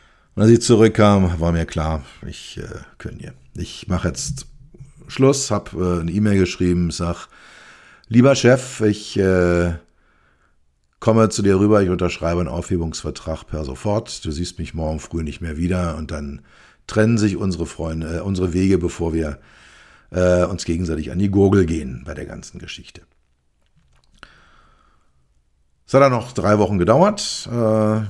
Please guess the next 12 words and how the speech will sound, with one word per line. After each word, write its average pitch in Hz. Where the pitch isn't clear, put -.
bis 104
es 107
dann 92
halt 95
eben 87
am 82
fünfzehnten 95
Mai 87
zweitausendfünfzehn 85
hatte 78
ich 78
dann 76